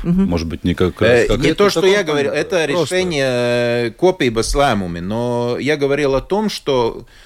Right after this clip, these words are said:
Speaker 3: э, владелец как единич-,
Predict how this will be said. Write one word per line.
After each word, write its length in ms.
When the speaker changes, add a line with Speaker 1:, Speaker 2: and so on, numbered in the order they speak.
Speaker 3:
э, 380
владелец 640
как 240
единич-, 580